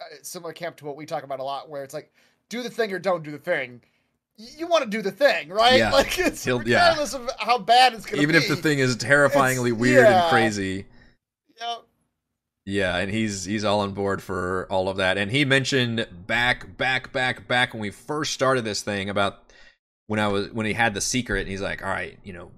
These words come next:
Speaker 2: whatever you wanna do, if you want me to transform into a bug creature, or if you wanna just burst that thing out and kill me, like, anything I'm on board for." I was like,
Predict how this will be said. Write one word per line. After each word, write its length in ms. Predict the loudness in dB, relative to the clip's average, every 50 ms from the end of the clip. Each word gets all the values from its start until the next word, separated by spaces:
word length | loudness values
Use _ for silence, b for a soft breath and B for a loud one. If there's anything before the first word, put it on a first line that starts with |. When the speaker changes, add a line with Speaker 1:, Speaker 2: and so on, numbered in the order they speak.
| -20 -20 -18 _
Speaker 2:
whatever 160 | -6 -4 -2
you 60 | -2 -2
wanna 100 | -2 0
do, 160 | 0 2 0
if 80 | 0 0
you 60 | -2
want 80 | -4 -6
me 60 | -6
to 40 | -8
transform 440 | -6 -6 -6 -6 -6 -8 -8 -8 -6
into 160 | -6 -6 -8 -10
a 40 | -8
bug 260 | -8 -6 -6 -6 -6
creature, 460 | -4 -6 -4 -4 -2 -2 0 0 0 0
or 60 | -2
if 120 | -4 -4 -6
you 80 | -6
wanna 140 | -6 -6 -6
just 200 | -8 -10 -10 -6
burst 240 | -6 -4 -4 -4 -6
that 120 | -6 -6
thing 120 | -4 -4 -4
out 80 | -4
and 100 | -4 -6
kill 160 | -6 -4 -4 -4
me, 120 | -4 -4
like, 160 | -4 -4 -4
anything 280 | -4 -4 -4 -2 -2 -2
I'm 100 | 0 0
on 120 | -2 -2
board 240 | -2 -2 -4 -4 -4 -4
for." 240 | -4 -2 2 2
I 40 | 2
was 100 | 2 2
like, 260 | 0 -2 -2 -4 -6